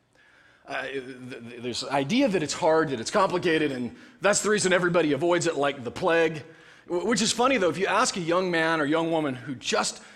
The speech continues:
got saved, and I've asked this question before, it's one of my favorite questions to ask. You've just come to the Lord, uh, maybe those especially that didn't grow up in the church, and, yeah, I always, one of my questions, you know, "Wh-, what was the first book you read?" You're like, "I'd open up the Bible, I didn't know." You, some, you know, you,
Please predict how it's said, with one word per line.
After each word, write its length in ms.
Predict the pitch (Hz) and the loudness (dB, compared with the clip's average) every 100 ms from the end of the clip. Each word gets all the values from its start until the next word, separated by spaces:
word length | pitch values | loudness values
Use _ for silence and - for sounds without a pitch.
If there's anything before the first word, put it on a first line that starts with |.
| - - | -20 -8
got 240 | - 156 - | 0 0 2
saved, 300 | 165 135 139 | 0 2 2
and 80 | |
I've 140 | 160 170 | 2 4
asked 260 | 170 165 | 2 2
this 140 | 156 - | -4 -4
question 320 | 165 139 139 | -2 -2 -2
before, 220 | 120 147 | -2 -2
it's 80 | 127 | 0
one 120 | 208 | 2
of 40 | 208 | 2
my 100 | 147 | 0
favorite 360 | 185 180 160 | 2 0 0
questions 460 | - 165 - 135 - | 0 0 0 -4 -6
to 180 | - 127 | -6 -2
ask. 380 | 107 - - - - - - - | -2 -4 -8 -10 -20 -20 -20 -10
You've 160 | 147 - | -8 0
just 260 | 196 202 | 2 2
come 160 | - 196 | 2 0
to 80 | 175 | 2
the 100 | 160 | 2
Lord, 460 | 156 160 156 143 - - - | 4 6 4 2 -6 -20 -6
uh, 320 | 135 120 110 117 | -2 0 -2 -4
maybe 220 | 143 139 | -6 -4
those 280 | 147 170 147 | -2 -2 -2
especially 360 | - 185 160 | -2 -4 -4
that 80 | 131 | -4
didn't 160 | 156 147 | -4 0
grow 160 | 156 | 0
up 80 | 147 | 0
in 60 | 123 | -4
the 60 | |
church, 680 | - - 170 160 160 - - - - - _ - | -4 -2 0 2 0 -2 -6 -10 -20 -20 _ 0
and, 320 | 151 139 135 | 2 2 -2
yeah, 180 | 147 151 | -2 2
I 140 | 156 156 | 4 4
always, 340 | 160 139 - | 2 0 -6
one 220 | 135 135 | -6 -2
of 80 | 143 | -2
my 60 | 131 | -2
questions, 360 | 139 - 113 135 | -4 -6 -6 -4
you 40 | |
know, 220 | 120 113 | -4 -4
"Wh-, 400 | 110 113 113 123 | -6 -14 -16 -14
what 100 | 151 | -14
was 120 | 185 | -12
the 80 | 180 | -10
first 360 | - 151 135 127 | -10 -8 -8 -8
book 180 | 127 123 | -10 -8
you 80 | 101 | -8
read?" 240 | 110 120 | -8 -8
You're 200 | 104 123 | -8 -6
like, 160 | 110 104 | -6 -6
"I'd 120 | 117 | -6
open 220 | 117 117 | -6 -6
up 80 | 123 | -6
the 80 | 113 | -6
Bible, 240 | 113 113 | -6 -2
I 60 | 117 | -2
didn't 160 | 120 117 | -4 -4
know." 240 | 117 117 - - | -6 -6 -12 -10
You, 200 | 190 254 - | -4 -4 0
some, 380 | 240 302 269 | 2 2 2
you 60 | 208 | -2
know, 80 | 185 | -2
you, 180 | 185 | -2